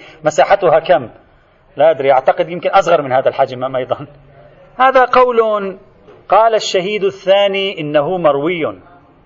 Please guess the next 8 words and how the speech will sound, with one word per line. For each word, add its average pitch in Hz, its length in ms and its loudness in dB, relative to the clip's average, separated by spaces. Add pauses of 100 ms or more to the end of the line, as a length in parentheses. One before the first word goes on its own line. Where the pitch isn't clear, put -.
(120)
الشهيد - 320 -10
الثاني 160 340 0
قال: 151 400 0 (300)
"هذا 160 460 2
القول 165 680 -2
مروي، 143 800 -4 (240)
فيه 143 280 -6
رواية". 139 520 0